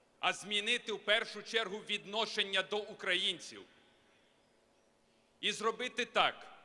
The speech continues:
щоб кожен громадянин країни пишався новою українською поліцією. І ви це зробите, ми переконані. Ви пройшли курс тренування.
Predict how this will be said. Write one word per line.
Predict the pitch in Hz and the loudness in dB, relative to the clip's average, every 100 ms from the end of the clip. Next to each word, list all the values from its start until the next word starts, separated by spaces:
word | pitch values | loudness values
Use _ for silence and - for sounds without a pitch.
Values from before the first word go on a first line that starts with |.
| - - - - _ - | -20 -20 -20 -20 _ -20
щоб | - - 214 - | -8 -6 -6 4
кожен | 247 262 262 226 | 4 6 2 -2
громадянин | 220 214 208 214 226 220 | -2 0 2 2 0 -2
країни | 226 214 196 143 110 - - - _ _ _ - _ | 0 0 0 -4 -6 -10 -18 -20 _ _ _ -20 _
пишався | - 202 - 247 254 - 247 | 0 2 6 4 4 0 -2
новою | 226 220 220 220 220 | 0 0 2 2 0
українською | 220 214 202 202 202 - 202 190 | -2 0 0 0 -4 -4 -2 -2
поліцією. | 202 180 165 - 120 107 - - _ - | 0 0 -2 -4 -10 -10 -12 -20 _ -6
І | 202 | -4
ви | 175 254 | 2 0
це | 247 220 | 2 -2
зробите, | 160 190 233 208 - 165 131 - - | 0 0 0 -2 -2 -2 -2 -6 -8
ми | 165 | -6
переконані. | 196 190 180 180 135 101 - - - _ _ _ _ _ _ _ _ _ _ _ _ _ _ _ _ _ _ _ _ _ _ 180 | 0 0 0 -2 -2 -6 -14 -20 -20 _ _ _ _ _ _ _ _ _ _ _ _ _ _ _ _ _ _ _ _ _ _ 0
Ви | 277 | 0
пройшли | 240 214 - 240 | 0 -2 -2 -4
курс | - 214 - | -4 -8 -8
тренування. | 180 170 139 127 107 | -10 -8 -4 -4 -4